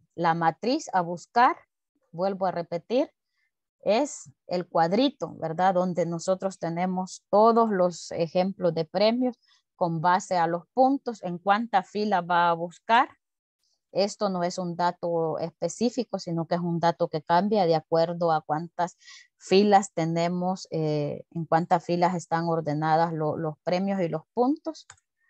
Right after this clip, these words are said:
Y ahí está, mire, un carro del año porque esta persión-, persona tiene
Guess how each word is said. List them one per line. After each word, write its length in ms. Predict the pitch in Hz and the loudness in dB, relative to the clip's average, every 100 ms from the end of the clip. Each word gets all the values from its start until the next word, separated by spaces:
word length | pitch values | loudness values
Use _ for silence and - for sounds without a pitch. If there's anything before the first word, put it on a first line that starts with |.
| _ - | _ -6
Y 120 | 160 | 2
ahí 180 | 160 151 | 4 2
está, 280 | 156 - 135 | 0 -4 -4
mire, 260 | 180 269 - _ _ | -2 -4 -6 _ _
un 240 | 175 190 | -2 -2
carro 380 | 180 180 175 185 | 0 0 2 2
del 160 | 175 170 | 2 2
año 260 | 208 240 | 0 -2
porque 240 | 202 160 165 | -4 -8 -10
esta 220 | - 170 | -8 -8
persión-, 500 | - 160 165 175 180 - | -6 -6 -2 -2 -2 -6
persona 500 | 160 - 160 170 160 | -8 -4 -2 -2 -2
tiene 460 | - 180 240 285 | 0 2 4 2